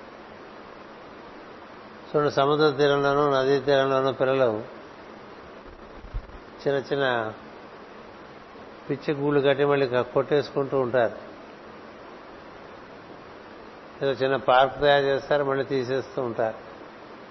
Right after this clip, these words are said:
ఒక గుడి కడతారు, గుడి తీసేస్తూ ఉంటారు, లేదా అల వచ్చి పట్టుకుపోతూ ఉంటారు. ఇట్లా అనేక అనేక విధములుగా మనసులో అంతరాయాలు వస్తూ ఉంటాయి.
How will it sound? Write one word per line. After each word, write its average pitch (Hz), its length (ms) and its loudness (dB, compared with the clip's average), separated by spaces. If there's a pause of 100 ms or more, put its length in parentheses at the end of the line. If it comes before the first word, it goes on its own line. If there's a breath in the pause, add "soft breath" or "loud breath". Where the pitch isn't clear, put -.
(920)
ఒక 120 60 -2
గుడి 131 200 2
కడతారు, 143 460 8
గుడి 135 200 4
తీసేస్తూ 135 600 2
ఉంటారు, 123 400 4 (2000)
లేదా 143 280 6
అల 135 180 10
వచ్చి 135 240 6
పట్టుకుపోతూ 131 600 4
ఉంటారు. 107 320 -6 (1400)
ఇట్లా - 240 0
అనేక 139 380 6
అనేక 139 360 6
విధములుగా 139 600 8 (2500)
మనసులో 147 480 6
అంతరాయాలు 147 560 8
వస్తూ 131 280 2
ఉంటాయి. 120 360 0